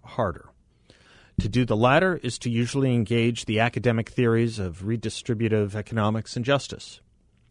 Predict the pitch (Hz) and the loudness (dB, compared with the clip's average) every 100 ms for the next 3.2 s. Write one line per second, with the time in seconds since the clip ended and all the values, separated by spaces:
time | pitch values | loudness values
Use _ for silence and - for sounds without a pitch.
0 | - - - 110 120 98 - 185 214 135 | -20 -20 -8 -2 0 -2 0 4 4 4
1 | 123 117 - 113 107 104 107 101 101 95 | -2 -6 -6 -4 -2 0 0 0 -4 -6
2 | 85 - - 120 110 110 - 110 101 101 | -8 -10 -2 0 2 0 0 -2 -2 -4
3 | - 87 | -10 -18